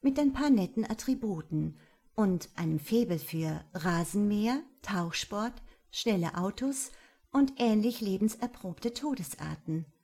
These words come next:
Sollte doch mit dem Teufel zugehen, wenn ich die Männerwelt nicht locker erobern würde und langweilige Tupperware-Liebhaberinnen nicht schon auf der Startlinie im Staub stehen lassen könnte.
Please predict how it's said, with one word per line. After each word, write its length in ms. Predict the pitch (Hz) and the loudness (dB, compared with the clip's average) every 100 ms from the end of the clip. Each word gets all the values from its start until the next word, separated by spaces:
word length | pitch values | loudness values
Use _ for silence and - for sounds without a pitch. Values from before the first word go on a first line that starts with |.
| _ _ _ _ | _ _ _ _
Sollte 440 | 180 196 190 190 185 | -2 2 2 0 -2
doch 220 | 185 202 | 0 0
mit 180 | 196 220 | 0 2
dem 240 | 240 240 | 2 0
Teufel 540 | - 339 269 - 160 | 0 2 2 0 -6
zugehen, 640 | - 185 170 160 175 175 165 - _ _ | -4 -6 -4 -2 0 0 -2 -10 _ _
wenn 160 | 226 208 | 4 4
ich 80 | - | 2
die 140 | 180 | 0
Männerwelt 640 | 190 220 196 175 185 180 | 2 4 2 2 -2 -2
nicht 240 | 175 156 190 | -4 -6 -2
locker 420 | 202 233 220 180 - | 0 0 -2 -6 -6
erobern 760 | 165 - 240 254 208 165 156 | -8 -4 -2 0 0 0 0
würde 380 | 170 170 175 170 - - _ - | -2 -2 -2 -4 -8 -20 _ 6
und 160 | 262 | 6
langweilige 800 | 262 285 320 262 226 220 208 190 | 8 4 6 4 4 2 0 -4
Tupperware-Liebhaberinnen 1600 | - 330 240 220 208 185 196 190 226 240 202 202 196 185 190 190 185 - - 233 | -4 -6 -2 0 2 2 0 0 -2 0 -2 0 -2 0 2 0 -2 -10 -8 -2
nicht 220 | 226 - | -2 -2
schon 180 | 185 156 | -4 -4
auf 160 | 156 | -6
der 140 | 160 165 | -6 -6
Startlinie 840 | - 220 226 220 170 170 165 160 | -2 0 0 -4 -4 -2 -2 -2
im 120 | 147 | -6
Staub 460 | - - 214 220 - | -6 -2 -2 -2 -8
stehen 400 | - 262 220 156 | -2 0 0 0
lassen 360 | 160 - 165 | -2 -4 -6
könnte. 380 | - 165 160 | -6 -6 -6